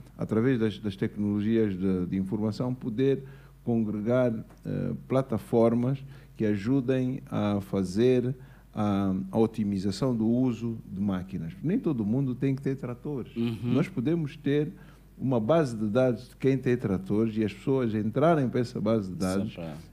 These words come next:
Speaker 1: e, ah, ao fazerem isso, colocarem à disposição, ah, desses meios para que outras pessoas possam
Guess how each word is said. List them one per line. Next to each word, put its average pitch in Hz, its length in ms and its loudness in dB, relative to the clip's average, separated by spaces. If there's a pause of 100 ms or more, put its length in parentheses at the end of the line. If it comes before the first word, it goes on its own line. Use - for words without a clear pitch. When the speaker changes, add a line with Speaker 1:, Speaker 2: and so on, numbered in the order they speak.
(160)
Speaker 1:
e, 190 380 2 (340)
ah, 117 400 2
ao 180 220 8
fazerem 127 640 4
isso, - 180 -4
colocarem 160 560 4
à - 20 0
disposição, 110 880 -2 (240)
ah, 98 280 0 (420)
desses 135 380 2
meios 127 440 2
para 156 320 2
que - 160 -6
outras 180 300 0
pessoas 165 240 -4
possam 170 500 -2